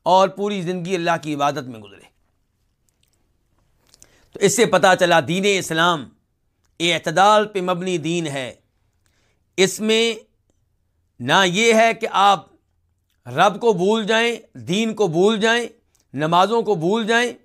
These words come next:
اور دنیا آپ کا، اے، سب کچھ بن جائے۔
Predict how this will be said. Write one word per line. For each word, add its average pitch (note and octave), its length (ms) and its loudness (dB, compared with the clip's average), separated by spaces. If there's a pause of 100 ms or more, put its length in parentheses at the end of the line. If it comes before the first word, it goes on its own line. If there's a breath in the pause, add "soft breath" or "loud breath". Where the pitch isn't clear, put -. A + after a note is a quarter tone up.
(480)
اور F3 120 4 (160)
دنیا B3+ 360 2 (760)
آپ G3+ 380 4
کا، G3 220 2 (640)
اے، D3 720 -6
سب - 380 -2
کچھ - 180 -8
بن F#3 260 -2
جائے۔ F#3 300 0